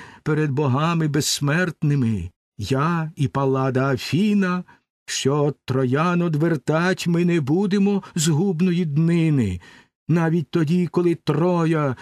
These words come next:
уся нищівним запалає полум'ям, що войовничі запалять синове Ахеїв.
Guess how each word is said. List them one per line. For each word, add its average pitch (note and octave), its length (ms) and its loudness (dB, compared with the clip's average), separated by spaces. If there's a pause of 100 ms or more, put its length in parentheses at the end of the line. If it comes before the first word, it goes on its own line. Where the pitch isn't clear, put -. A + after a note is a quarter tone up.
(260)
уся D3+ 720 -2 (220)
нищівним D#3 1000 0
запалає D3+ 840 0 (240)
полум'ям, C#3 960 -2 (120)
що - 240 -4
войовничі B2+ 960 0 (200)
запалять C3 680 -2
синове C3+ 680 -2
Ахеїв. A2 840 -2